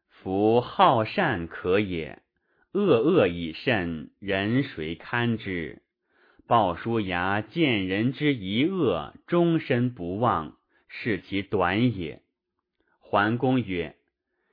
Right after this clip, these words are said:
：“席鹏何如？”仲对曰：“恕乎可以。席鹏不耻下问，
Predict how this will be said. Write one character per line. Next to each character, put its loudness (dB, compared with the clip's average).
：“席 0
鹏 -2
何 -4
如？” -10
仲 0
对 -2
曰 -8
：“恕 -2
乎 -2
可 -2
以。 -6
席 -2
鹏 -2
不 2
耻 -6
下 -2
问， -2